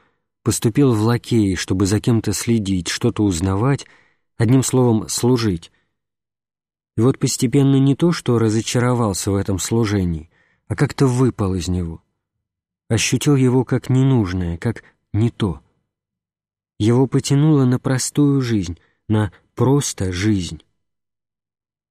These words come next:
И вот у меня такое чувство, что я живу в безостановочной риторике, в искусственности,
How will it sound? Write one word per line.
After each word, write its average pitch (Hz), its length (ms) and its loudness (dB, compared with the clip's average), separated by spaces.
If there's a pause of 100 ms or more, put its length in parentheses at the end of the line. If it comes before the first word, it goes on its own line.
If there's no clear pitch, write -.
(560)
И 107 80 0
вот 131 220 2
у 143 100 4
меня 143 280 2
такое 110 360 -2
чувство, 107 460 -2
что - 180 -2
я 123 140 2
живу 127 340 2
в 110 60 0
безостановочной 123 960 0
риторике, 107 720 -2 (180)
в 110 140 0
искусственности, 95 880 -4